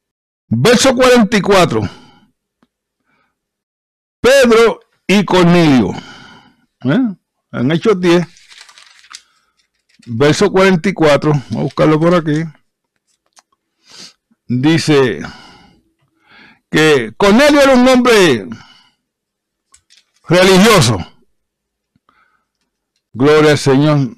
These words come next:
Él daba, él hacía muchas cosas buenas.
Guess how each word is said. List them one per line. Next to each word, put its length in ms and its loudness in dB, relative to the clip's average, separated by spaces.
Él 160 -2
daba, 560 2
él 300 2
hacía 280 0
muchas 300 -2
cosas 320 -4
buenas. 420 -2